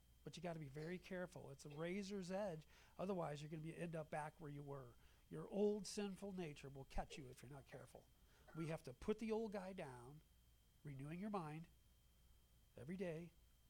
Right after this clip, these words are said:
praying, listen to worship music, whatever you do to renew your mind. We have to, especially nowadays with the social media and all the stuff that we're bombarded by. All day, radio,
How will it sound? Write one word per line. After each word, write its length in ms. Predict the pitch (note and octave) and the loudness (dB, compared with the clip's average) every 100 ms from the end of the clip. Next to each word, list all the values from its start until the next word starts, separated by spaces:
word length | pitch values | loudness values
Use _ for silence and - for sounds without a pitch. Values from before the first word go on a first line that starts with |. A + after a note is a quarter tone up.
| - - - - - - - - | -20 -20 -20 -20 -20 -20 -20 -8
praying, 420 | - F#3+ F3+ F3 F3+ F#3 - | 4 4 4 0 -6 -10 -6
listen 300 | E3 - G3 | -4 -4 -4
to 120 | F3+ E3 | -4 -4
worship 320 | D#3+ F3+ G3 E3+ | -2 -2 -2 -2
music, 320 | F#3 F3 F#3 | -2 -2 -2
whatever 280 | D3 F#3+ G#3 | 0 0 0
you 160 | G#3 | 0
do 180 | G3+ G#3+ | 0 0
to 80 | E3+ | 0
renew 280 | E3+ F3 F3+ | 0 2 2
your 160 | F3 | 2
mind. 340 | E3 F3 D3+ C3+ - - - | 0 0 -2 -6 -12 -14 -6
We 100 | D3 | -4
have 400 | B2 F#3+ G#3+ - - | -4 -4 -4 -6 -6
to, 100 | D3+ A#2+ - - - - | -6 -6 -14 -18 -20 -14
especially 340 | - B3+ C4 F3+ | -4 -2 0 0
nowadays 360 | F#3+ G#3+ E3+ D3+ | 0 -2 -2 -4
with 120 | D3 | -6
the 80 | C3 | -4
social 380 | - G#3 - | -2 -2 0
media 300 | F#3 G3 G#3+ | -2 0 0
and 80 | G3 | 0
all 140 | F3+ G3+ | 0 -2
the 80 | G3+ | -2
stuff 240 | - - | -2 -2
that 120 | E3 | -2
we're 120 | D3+ | -4
bombarded 640 | C#3 D#3 E3 D#3 D3+ G3 G3+ | -2 0 0 0 0 0 0
by. 300 | G#3+ G#3 A3 - - - - - - | 2 0 -4 -10 -18 -20 -20 -14 8
All 360 | - B3 G#3 F3+ | 10 12 8 6
day, 440 | A3+ A#3 F#3+ E3+ | 4 4 2 2
radio, 600 | F3+ A#3+ A3+ F#3 E3+ E3 | 0 2 4 6 6 2